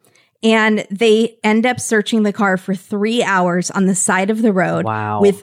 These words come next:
Speaker 1: a bomb-sniffing dog, thirteen cop cars. Like, Valerie, is the D that good? Is this worth it?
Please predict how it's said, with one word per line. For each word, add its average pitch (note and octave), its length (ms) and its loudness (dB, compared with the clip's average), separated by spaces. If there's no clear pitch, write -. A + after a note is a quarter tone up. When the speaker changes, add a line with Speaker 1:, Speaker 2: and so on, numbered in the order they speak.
Speaker 1:
a G#3 80 2
bomb-sniffing A3+ 1080 2
dog, F3 560 0
thirteen A3+ 920 2
cop G3+ 380 -2
cars. F#3+ 560 -2
Like, A3+ 420 0
Valerie, D#4 880 2
is A#3+ 240 2
the A#3+ 140 0
D A#3 240 -2
that G3+ 260 0
good? F#3+ 280 -4
Is A3+ 220 2
this A#3 220 0
worth G#3+ 240 2
it? - 280 -12